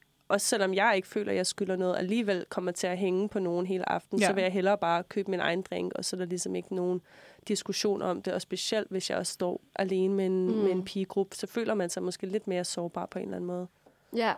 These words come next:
Speaker 3: og jeg havde en helt forfærdelig oplevelse i sommer. Der var vi fire-fem tøser fra Aarhus, der var taget til København på en lille, lille miniferie-tur herover.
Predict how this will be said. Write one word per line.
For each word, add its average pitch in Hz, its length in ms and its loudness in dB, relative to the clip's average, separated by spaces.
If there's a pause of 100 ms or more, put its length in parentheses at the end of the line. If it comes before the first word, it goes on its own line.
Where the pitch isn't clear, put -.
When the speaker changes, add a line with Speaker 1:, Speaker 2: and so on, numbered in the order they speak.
Speaker 3:
og 214 120 4
jeg 208 100 4
havde 208 260 2
en 185 160 0
helt 196 260 0
forfærdelig 175 360 -2
oplevelse 180 300 0
i 185 40 -2
sommer. 190 480 0
Der 214 60 4
var 190 120 4
vi 165 200 0 (680)
fire-fem 220 960 0 (200)
tøser 269 320 0
fra 220 300 0
Aarhus, 294 380 2
der 240 100 -2
var 214 60 0
taget 208 200 -2
til 214 100 -6
København 220 400 2
på 208 140 -4
en 208 60 0
lille, 208 540 0 (480)
lille 190 320 0
miniferie-tur 240 840 2
herover. 233 320 4